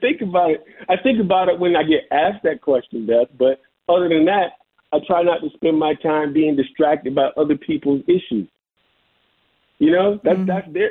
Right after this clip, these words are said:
Speaker 1: that's their problem. If they wanna ban a book, I tell you, here's what I did. There was a, a district in Texas that banned a book I wrote called The Undefeated. And people asked me, "What do you, how do you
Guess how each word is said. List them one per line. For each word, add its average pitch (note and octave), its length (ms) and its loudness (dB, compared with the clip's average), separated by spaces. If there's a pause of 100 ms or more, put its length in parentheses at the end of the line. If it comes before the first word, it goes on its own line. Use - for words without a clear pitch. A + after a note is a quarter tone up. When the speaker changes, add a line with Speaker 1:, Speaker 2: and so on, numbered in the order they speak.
Speaker 1:
that's F3+ 260 -2
their A#3+ 220 0
problem. B2+ 480 -2
If A#2 140 -14
they D#3+ 140 -2
wanna F3+ 240 0
ban D3+ 320 0
a C#3 40 -4
book, D3 260 -2
I F#3 120 0
tell A3+ 180 0
you, F#3+ 100 -2 (240)
here's A3 220 0
what E3 120 2
I C#3+ 120 2
did. G#2+ 200 -6 (800)
There F3+ 200 0
was D#3 180 0 (140)
a, C3 40 -2
a A#2+ 40 2
district C#3 520 -2
in A#2+ 140 0
Texas B2 380 -2 (100)
that G2+ 180 -4
banned A2 400 0 (480)
a A2+ 40 -4
book G#2+ 280 -2
I G2+ 100 2
wrote G#2 280 0
called G#2 240 -2
The F#2+ 120 -4
Undefeated. G2+ 600 -2 (800)
And A2+ 500 0 (600)
people A2+ 260 -2
asked A2+ 220 0
me, G#2 140 0
"What A#2+ 140 -2
do D3 60 0
you, A2+ 200 -2 (240)
how D#3+ 100 -2
do D#3 60 0
you D3+ 100 0